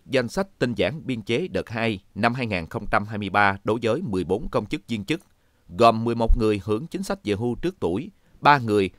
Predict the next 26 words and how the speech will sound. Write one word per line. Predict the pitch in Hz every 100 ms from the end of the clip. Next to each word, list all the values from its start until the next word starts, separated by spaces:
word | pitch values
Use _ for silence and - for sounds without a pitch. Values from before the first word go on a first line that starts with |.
| _
hưởng | - 104 139
chính | 190
sách | 196 185 -
thôi | 120 95
việc | 87
ngay, | 104 104 98 _ _ _
trong | 127
đó | 120 123 208 -
các | 165 -
cơ | 123
quan, | 117 113
tổ | - 82
chức | 85 -
hành | 110 85
chính | - 110 92 -
ba | 113
người, | 95 92 85 - _ _ -
các | 202 165
đơn | 139
vị | 98 90
sự | 104
nghiệp | 92 90
công | - 120
lập | 92 -
mười | 95 92
người | 85 92 85